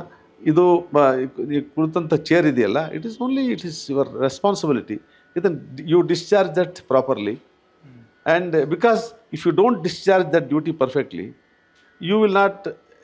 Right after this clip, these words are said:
eh, get the enjoyment as an artist with me ಅಂತ ನನ್ನ ಆರ್ಟಿಸ್ಟ್‌ಗಳು ಒಳಗಡೆ ಹೇಳ್ತಿರ್ತದೆ. ಈ ಪ್ರಕ್ಷುಬ್ಧ ಮನಸ್ಸಾದಾಗ ಸಂಗೀತದ ಆ ಶ್ರುತಿ ಸೌಂದರ್ಯ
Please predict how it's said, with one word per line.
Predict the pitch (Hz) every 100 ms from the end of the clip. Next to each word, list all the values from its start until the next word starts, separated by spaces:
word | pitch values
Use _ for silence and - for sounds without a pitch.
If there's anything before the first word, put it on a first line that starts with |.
| -
eh, | 147 143
get | 170
the | 165 165
enjoyment | 156 175 160 160
as | 151 139 131
an | 127 123
artist | 131 - 110
with | - 110
me |
ಅಂತ | 104 -
ನನ್ನ | 95 92 95
ಆರ್ಟಿಸ್ಟ್‌ಗಳು | 110 127 - 92 90
ಒಳಗಡೆ | 90 107 107
ಹೇಳ್ತಿರ್ತದೆ. | 90 80 80 - _ _ _ _ _ _ -
ಈ | 117 120 -
ಪ್ರಕ್ಷುಬ್ಧ | 101 143 151 - 175 196
ಮನಸ್ಸಾದಾಗ | 165 165 156 139 139 113 95 - _ _ _
ಸಂಗೀತದ | - 156 170 175 165 151 143 - - _ _ -
ಆ | 120
ಶ್ರುತಿ | - 147 175
ಸೌಂದರ್ಯ | 143 151 160 151 143